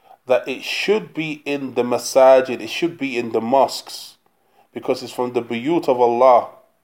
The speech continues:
it's from the houses of Allah, with the ma-, wal malaika,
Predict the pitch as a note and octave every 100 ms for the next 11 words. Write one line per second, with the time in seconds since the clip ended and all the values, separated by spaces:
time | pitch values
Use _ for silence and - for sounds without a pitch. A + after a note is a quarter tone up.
0 | _ _ _ _ _ _ _ _ A#2+ A#2+
1 | C3 B2+ B2+ B2 A#2+ A#2+ _ _ _ _
2 | _ - D#3 D#3+ D3 C3 A#2+ A#2+ B2 C3
3 | A#2+ - _ _ _ _ - A#2 A#2+ A#2+
4 | - C3 D3+ D#3+ C3+ B2+ B2+ C3 - C3
5 | - -